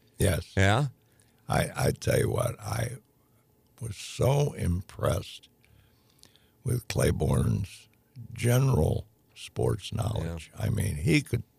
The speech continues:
Speaker 1: tell you the starting five for every N B A team. He could, I mean, he was amazing. And it was fun to work with him.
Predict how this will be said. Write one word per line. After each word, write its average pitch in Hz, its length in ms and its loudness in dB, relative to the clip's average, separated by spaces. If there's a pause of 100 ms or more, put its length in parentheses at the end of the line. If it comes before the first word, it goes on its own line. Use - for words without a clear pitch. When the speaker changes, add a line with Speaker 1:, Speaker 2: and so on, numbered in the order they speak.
(140)
Speaker 1:
tell - 220 2
you 55 240 0 (840)
the - 140 2
starting 92 560 4
five 60 520 0
for - 240 -14
every - 380 0
N - 220 2
B - 180 0
A - 200 -2 (140)
team. - 540 0
He 110 180 0
could, - 440 -10
I - 200 -14
mean, 98 320 -6 (1120)
he 123 160 4
was 95 280 4
amazing. - 640 2 (1040)
And 117 600 -10 (680)
it 127 120 -2
was - 180 0
fun 85 340 2
to - 100 -4
work - 320 -6
with 104 160 -6
him. 87 320 4